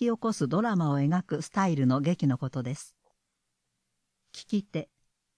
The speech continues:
築地に限らず、人と人とのつながりを描くことが遠藤さんご自身のテーマであるそうですが、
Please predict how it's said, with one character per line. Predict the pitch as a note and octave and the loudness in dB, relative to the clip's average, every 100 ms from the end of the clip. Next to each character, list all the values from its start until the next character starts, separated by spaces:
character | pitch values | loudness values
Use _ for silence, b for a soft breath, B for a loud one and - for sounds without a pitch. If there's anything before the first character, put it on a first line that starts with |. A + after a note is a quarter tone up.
| _ _ _ _ _ _ | _ _ _ _ _ _
築 | - D4 | -4 -2
地 | C#4+ D4 | 2 4
に | C#4+ | 2
限 | - C4 B3+ | 4 4 4
ら | D#3+ | 2
ず、 | B2+ C#3 - _ _ | -2 -4 -6 _ _
人 | - D#4 D4+ | -4 -2 0
と | C4+ | -2
人 | B3+ - C4+ | -4 -2 -2
と | C4+ | 2
の | G3+ D#3 | 2 2
つ | D#3 | 2
な | F3+ A3+ | 2 2
が | A3+ | 2
り | A3 G#3+ | 2 2
を | A3 | 4
描 | F#3+ A#3 | 2 2
く | - | -2
こ | - D3+ | -6 0
と | D3 | 2
が | C3 B2+ | 2 2
遠 | G3+ A3+ | 4 6
藤 | F#3+ E3+ | 6 4
さ | - E3 | 2 2
ん | |
ご | D#3+ F3+ | 4 2
自 | B3+ | 0
身 | A#3+ F#3+ | 2 2
の | E3 | 2
テ | - G3+ | 2 2
ー | |
マ | E3 | 2
で | D3 D#3 | 2 0
あ | E3+ | 0
る | E3 | 0
そ | E3 D3+ | -2 -2
う | |
で | C#3+ | -2
す | - | 0
が、 | C3+ C#3+ | 0 0